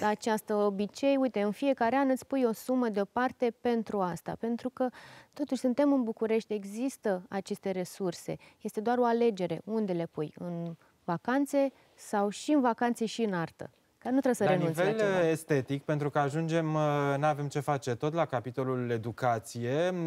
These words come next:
Speaker 2: avem, uh, în București și în celelalte orașe mari ale țării un public deja care așteaptă aceste evenimente. Însă dacă lărgim puțin spectrul și ne uităm la societate într-un mod poate,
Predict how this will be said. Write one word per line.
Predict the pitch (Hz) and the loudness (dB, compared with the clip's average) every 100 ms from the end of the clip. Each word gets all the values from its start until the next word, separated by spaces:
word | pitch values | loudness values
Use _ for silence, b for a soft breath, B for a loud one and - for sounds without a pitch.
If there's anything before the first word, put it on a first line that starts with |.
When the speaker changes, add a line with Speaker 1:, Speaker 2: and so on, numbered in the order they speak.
| 147 | -2
Speaker 2:
avem, | 160 160 143 214 214 185 | 2 2 2 0 0 0
uh, | 165 151 147 139 131 117 | 2 2 2 4 2 0
în | 139 135 131 127 110 | -2 0 -2 -4 -4
București | 131 123 127 139 143 - 135 123 | -4 -2 -2 0 -2 -4 -4 -4
și | - - 151 | -8 -4 -2
în | 147 | -2
celelalte | 127 185 190 160 143 135 | -2 0 2 2 0 0
orașe | 120 135 143 127 | 0 0 -2 -4
mari | 117 127 | -4 -4
ale | 120 110 | -4 -6
țării | 101 170 180 175 b b | -6 -4 -4 -6 b b
un | - 143 | -6 -4
public | - 190 180 170 | -2 -2 -2 -4
deja | 127 135 127 156 | -2 -2 0 0
care | 156 139 | 0 0
așteaptă | 120 113 - 135 - 117 | -2 -2 0 -2 -2 -8
aceste | 110 113 - 113 | -6 -8 -6 -6
evenimente. | 104 113 110 107 101 123 | -4 -4 -4 -6 -8 -6
Însă | 123 143 | -4 0
dacă | 143 156 170 | 0 0 -2
lărgim | 170 156 196 262 | -4 -4 -6 -4
puțin | 160 - 127 | -6 -6 -6
spectrul | 120 - 135 113 - 104 - b b | -8 -4 -4 -4 -6 -12 -12 b b
și | - | -4
ne | 208 | -2
uităm | 214 247 254 | 0 -2 0
la | 240 220 - | 0 0 -6
societate | - 208 190 202 180 190 165 - 127 127 139 | -6 -4 -2 -4 -2 0 0 0 0 0 -2
într-un | 143 151 | -2 0
mod | 151 170 165 | 2 0 0
poate, | - 165 156 147 | 0 0 0 -4